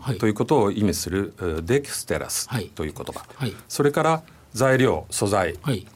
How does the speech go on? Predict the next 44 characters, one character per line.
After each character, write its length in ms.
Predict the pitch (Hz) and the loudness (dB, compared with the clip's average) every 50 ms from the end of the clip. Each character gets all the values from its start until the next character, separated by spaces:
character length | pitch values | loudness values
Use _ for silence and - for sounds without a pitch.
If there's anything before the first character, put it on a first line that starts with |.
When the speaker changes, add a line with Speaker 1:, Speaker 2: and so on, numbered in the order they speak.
| - - | -2 0
Speaker 2:
い 60 | 120 | 2
わ 60 | 113 | 2
ゆ 40 | 95 | 2
る 80 | 98 - | 0 -2
マ 180 | 104 104 104 107 | -2 -2 0 2
テ 120 | - 113 | 2 2
リ 40 | 120 | 4
ア 40 | 120 | 4
ル 140 | 110 107 95 | 4 2 0
で 100 | 87 - | -2 -4
す 100 | - - | -2 0
ね。 40 | 190 | 0
Speaker 1:
マ 40 | 202 | 2
テ 60 | - | 2
リ 60 | 117 | 0
ア 60 | 107 78 | 0 -2
ル。 20 | |
は 40 | - | -4
い。 20 | |
Speaker 2:
は 60 | - | -8
い。 0 | - | -4
こ 100 | - 156 | 0 2
の 60 | 143 | 2
二 220 | 135 - - 226 214 | 2 2 0 0 0
つ 120 | 214 - | 2 4
の、 80 | 208 143 | 4 4
お、 600 | 104 85 78 - 90 85 82 78 80 78 76 - - - | 4 2 0 0 0 0 0 0 -2 -4 -6 -8 -8 -6
お、 380 | 92 85 80 78 78 76 80 - - - - - | -4 -4 -2 -4 -4 -6 -8 -10 -12 -18 -8 -6
言 200 | - 113 - 101 | -4 -2 0 2
葉 100 | 127 117 | 2 2
を 60 | 110 | 2
組 140 | - - 127 | 2 4 4
み 60 | 131 | 4
合 40 | 131 | 4
わ 80 | 131 | 4
せ 100 | 127 - | 2 0
た、 240 | 90 - - 65 - - | -4 -6 -6 -8 -8 -8
あ、 160 | - 76 73 71 | -8 -8 -8 -8
造 240 | 73 - 110 98 95 | -4 -2 0 0 0
語 100 | 87 87 | 0 -2
で 120 | 85 78 | -2 -4
す。 180 | - - 76 - - | -4 -6 -6 -8 -8
Speaker 1:
は 140 | - 117 127 | -6 -4 -4
い。 100 | 90 - | -4 -6